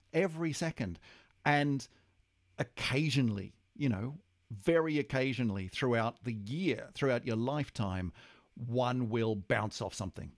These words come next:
in your body. So you just, you just don't notice. So how do you detect one of these things? You've gotta make a detector which is really, really big and really, really sensitive,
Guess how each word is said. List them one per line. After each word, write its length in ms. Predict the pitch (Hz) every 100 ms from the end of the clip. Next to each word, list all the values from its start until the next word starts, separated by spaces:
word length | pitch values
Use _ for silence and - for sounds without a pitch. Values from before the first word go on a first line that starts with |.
| _ -
in 120 | 113
your 100 | 104
body. 300 | 90 92 -
So 140 | - 127
you 200 | 117 156
just, 280 | 175 175 175
you 140 | 170
just 200 | 160 -
don't 160 | 151 135
notice. 280 | 120 101 - - - - -
So 140 | -
how 460 | 175 - 190 196 214
do 100 | 180
you 140 | 170
detect 640 | 147 151 - 202 - - - _ _ _
one 220 | - 180 165
of 100 | 135
these 240 | 120 104
things? 440 | 113 90 90 135 - - - _ _ _
You've 300 | 185 156 175 -
gotta 260 | 165 170
make 260 | 151 151 147
a 60 |
detector 500 | 139 139 - 151 -
which 240 | 127 127 -
is 180 | 113 101
really, 640 | 110 113 113 113 113 113
really 720 | 107 104 117 123 120 117 117 113
big 560 | - 156 107 131 135 _ _ _
and 200 | 120 117 107 113
really, 580 | 123 123 123 120 117 113
really 500 | 107 113 113 110 107
sensitive, 880 | - 156 190 - - 107 98 143